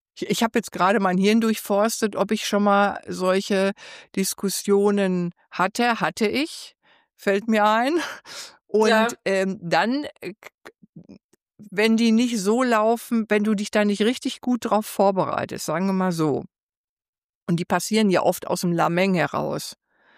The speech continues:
Speaker 1: Da kommt man auf einmal irgendwie bei einer Feier oder so in diese, in diese Schiene rein und dann wups. Ähm, dann, äh, dann übernimmt quasi das Kleinhirn sozusagen und dann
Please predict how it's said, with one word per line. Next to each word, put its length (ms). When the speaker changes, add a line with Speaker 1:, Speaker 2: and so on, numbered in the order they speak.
Speaker 1:
Da 100
kommt 240
man 140
auf 140
einmal 560
irgendwie 480
bei 120
einer 200
Feier 420
oder 240
so 200
in 140
diese, 240
in 160
diese 260
Schiene 400
rein 280
und 160
dann 260
wups. 380
Ähm, 540
dann, 500
äh, 80
dann 380
übernimmt 720
quasi 840
das 220
Kleinhirn 600
sozusagen 760
und 280
dann 360